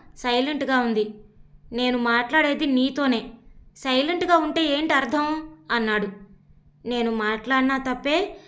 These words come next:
మాట్లాడకపోయినా తప్పే అంటే ఎలాగండి? అయినా ఇన్ని రోజులు మీ మాటకి విలువిచ్చే ఈ గదిలో అడుగు పెట్టలేదు. ఇప్పుడు కూడా వచ్చేదాన్నే కాదు. అనవసరంగా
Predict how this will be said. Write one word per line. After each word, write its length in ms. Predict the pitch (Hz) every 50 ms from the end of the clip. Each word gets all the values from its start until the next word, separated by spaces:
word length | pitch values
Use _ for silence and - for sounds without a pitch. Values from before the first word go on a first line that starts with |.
| - - - -
మాట్లాడకపోయినా 840 | 247 247 247 262 285 - 370 359 349 349 349 - - 320 320 320 320
తప్పే 400 | 320 320 262 247 247 - 320 320
అంటే 300 | 311 294 285 294 302 277
ఎలాగండి? 840 | 240 220 240 254 277 - 269 247 226 220 226 240 254 269 277 269 - - - - _ - _ - - _ - -
అయినా 300 | 220 220 214 226 254 277
ఇన్ని 340 | 269 240 226 220 226 247
రోజులు 640 | 247 254 247 240 202 247 247 285 330 339 269 208 - - - - - - -
మీ 160 | 254 262 262
మాటకి 420 | 247 240 233 240 254 254 302 - 302
విలువిచ్చే 720 | 240 262 247 262 277 294 285 294 294 285 254 - - - - - - - - -
ఈ 160 | 269 277 214 254
గదిలో 260 | 240 220 240 285 320
అడుగు 300 | 320 294 262 254 254 311
పెట్టలేదు. 600 | 320 311 277 277 269 240 240 240 220 226 220 202 - - - - - _ _ - - - - -
ఇప్పుడు 340 | 233 214 - 196 320 330
కూడా 240 | 339 330 320 320 311
వచ్చేదాన్నే 720 | 294 277 247 240 - 311 320 311 311 302 285 277 285 302
కాదు. 460 | 294 294 262 247 247 214 233 208 214 - - - - - - - - - - -
అనవసరంగా 920 | 220 214 226 247 262 254 254 269 240 240 233 226 233 262 294 311 277 -